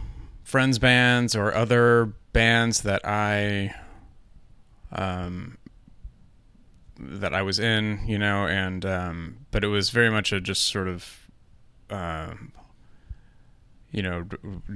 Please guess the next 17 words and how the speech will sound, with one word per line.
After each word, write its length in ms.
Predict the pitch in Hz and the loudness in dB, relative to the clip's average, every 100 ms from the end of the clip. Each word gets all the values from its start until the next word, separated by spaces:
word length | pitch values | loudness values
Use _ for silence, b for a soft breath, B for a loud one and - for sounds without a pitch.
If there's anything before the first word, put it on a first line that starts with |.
| 95 - | -10 -8
very 300 | 104 120 117 | 4 6 6
little 160 | 113 | 4
strategy 540 | 104 - 110 107 101 104 | 2 4 6 6 4 2
going 260 | 101 101 | 2 0
into 340 | 98 95 101 92 | -2 -2 -2 -2
it. 280 | 92 113 - | -2 0 2
<laughs> 40 | - | 4
I 60 | 131 | 4
would, 140 | 135 | 2
I 100 | 95 | 2
would, 220 | 101 95 - 147 B B B B B B B - | 2 -2 -6 -14 B B B B B B B -4
um, 400 | 101 95 92 92 | 0 0 0 -2
scrape 360 | - - 113 107 | 0 4 4 6
together 340 | 113 110 104 | 4 6 6
enough 240 | 101 95 107 | 6 4 4
money 280 | 104 101 95 | 4 4 4
to, 280 | 95 92 | 2 2